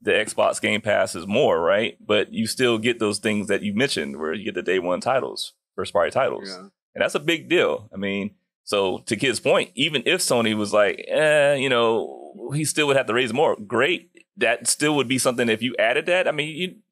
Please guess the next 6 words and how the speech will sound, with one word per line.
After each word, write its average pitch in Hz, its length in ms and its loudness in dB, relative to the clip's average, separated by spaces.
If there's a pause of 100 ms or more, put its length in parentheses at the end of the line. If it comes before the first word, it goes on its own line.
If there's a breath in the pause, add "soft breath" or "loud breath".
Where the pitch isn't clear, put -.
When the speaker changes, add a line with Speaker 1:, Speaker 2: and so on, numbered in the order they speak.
Speaker 1:
you - 200 -14 (120)
imagine 190 500 0
how 170 140 0
much, 175 460 0 (640)
you 170 120 -4
know, 139 340 2